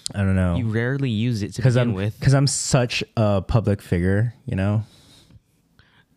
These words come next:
Speaker 2: They didn't like what you said on your last <laughs> podcast.
Speaker 1: Yeah, they didn't, they didn't like what I said about Elon.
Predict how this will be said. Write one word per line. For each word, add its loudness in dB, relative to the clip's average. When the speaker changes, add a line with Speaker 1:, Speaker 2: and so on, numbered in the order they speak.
Speaker 2:
They -8
didn't -6
like -6
what -6
you -6
said -8
on -6
your -6
last -12
<laughs> -6
podcast. -4
Speaker 1:
Yeah, 2
they 0
didn't, 0
they 2
didn't 0
like 0
what 2
I 4
said 0
about 2
Elon. 2